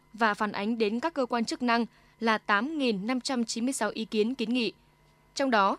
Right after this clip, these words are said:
giải quyết và trả lời các kiến nghị đạt tỷ lệ năm mươi sáu phẩy bảy phần trăm. Cùng với đó, đã thực hiện một nghìn hai trăm ba mươi chín cuộc giám sát, tiếp thu trên ba nghìn tám trăm kiến nghị, giải quyết dứt điểm ba nghìn ba trăm chín mươi ba kiến nghị, đạt tỷ lệ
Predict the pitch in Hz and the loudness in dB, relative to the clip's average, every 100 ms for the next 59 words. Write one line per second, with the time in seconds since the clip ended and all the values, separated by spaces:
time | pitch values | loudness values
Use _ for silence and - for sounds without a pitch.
0 | - - 208 - 311 - _ 220 214 202 | -4 0 0 0 -6 -6 _ -2 0 0
1 | - 190 196 202 285 240 233 269 208 - | -2 0 -2 -4 -4 -4 -2 0 -2 -6
2 | - - 226 - 202 202 - 247 247 233 | -20 -4 -4 -2 -4 -2 -2 -2 0 0
3 | - 196 220 202 185 180 175 226 226 - | 0 -4 -4 -2 -2 -4 -2 0 0 -6
4 | _ _ _ _ _ _ _ _ 254 220 | _ _ _ _ _ _ _ _ 0 2
5 | 214 208 208 262 - - 233 233 277 - | 2 4 2 0 -6 0 0 2 -2 0
6 | 233 - 220 214 220 214 208 254 277 254 | 0 2 2 2 2 0 0 -4 -2 2
7 | 240 233 - 220 240 269 - 196 196 269 | 2 2 0 -4 0 -2 -2 -6 -2 -2
8 | 330 _ _ _ _ _ 320 339 302 269 | -2 _ _ _ _ _ -4 0 0 0
9 | - 277 262 254 262 247 214 185 190 220 | 2 0 2 2 4 4 2 0 -2 0
10 | 233 233 220 226 254 - - _ _ _ | -2 -2 -2 -2 -4 -6 -10 _ _ _
11 | 226 202 285 - 359 269 226 175 - 233 | -2 0 -4 -6 -6 0 0 0 0 2
12 | 262 233 196 170 233 - 233 220 - 208 | 4 2 0 0 -2 -2 -2 -2 -4 -2
13 | 262 240 226 - 208 240 247 - _ _ | 0 0 -2 -2 -4 0 -2 -4 _ _
14 | _ _ - 233 - 202 196 202 | _ _ 0 0 2 -2 0 -2